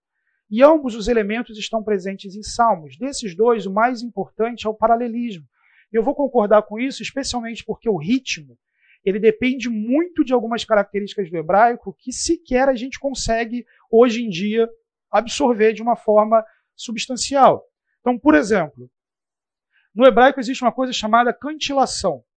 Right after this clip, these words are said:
São alguns sinais específicos que estão preservados no texto massorético que caracterizam o tipo de como que aquilo seria cantado. Qual o ritmo que você cantaria, onde você faria uma pausa,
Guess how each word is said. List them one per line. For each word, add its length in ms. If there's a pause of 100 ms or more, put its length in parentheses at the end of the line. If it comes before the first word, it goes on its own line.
(480)
São 200
alguns 360
sinais 520
específicos 720
que 80
estão 340
preservados 680
no 80
texto 280
massorético 760 (480)
que 420
caracterizam 1040 (340)
o 80
tipo 460
de 600 (520)
como 140
que 80
aquilo 180
seria 240
cantado. 680 (760)
Qual 180
o 20
ritmo 400
que 40
você 140
cantaria, 640 (160)
onde 180
você 220
faria 260
uma 140
pausa, 580